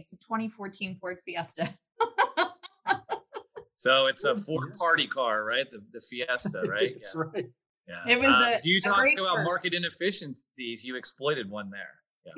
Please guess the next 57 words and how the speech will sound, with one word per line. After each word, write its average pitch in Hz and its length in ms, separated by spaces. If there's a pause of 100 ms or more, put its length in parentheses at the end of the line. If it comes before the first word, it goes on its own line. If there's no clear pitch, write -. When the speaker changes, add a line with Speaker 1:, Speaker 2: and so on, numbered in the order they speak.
Speaker 2:
Yes. 269 120 (300)
Speaker 1:
<laughs> - 280
Yep. 233 380 (400)
It 233 80
was 240 180
pretty 269 160
Speaker 3:
Yeah, 127 60
we've 131 80
Speaker 1:
cool. 151 100
Speaker 3:
all 147 80
heard 139 220
the, 127 120 (400)
we've 170 140
all 175 140
heard 175 160
the 151 60
hor-, 180 260
horror 180 240
stories 131 400
too, 170 160
where 135 220
it's 127 200
cheaper 147 300
to, 127 260
to 127 100
rent 135 160
out 123 160
U-Hauls 123 520
instead 120 320
of, 117 80 (100)
uh, 117 40 (520)
trying 139 180
to 123 60
find 123 260
a, 117 100 (100)
a 127 80
rental 127 300
car. 117 340 (100)
So - 180 (800)
taking 123 240
Speaker 1:
Yeah. 127 60
Speaker 3:
one 123 100
of 117 80
those 113 240
U-Haul 117 240
trucks - 320
out 113 240
around 117 240
the 117 140
island 117 360
must 113 220
have 120 100
been 120 140
a, 110 260
a 143 40
unique 131 340
perspective. 120 560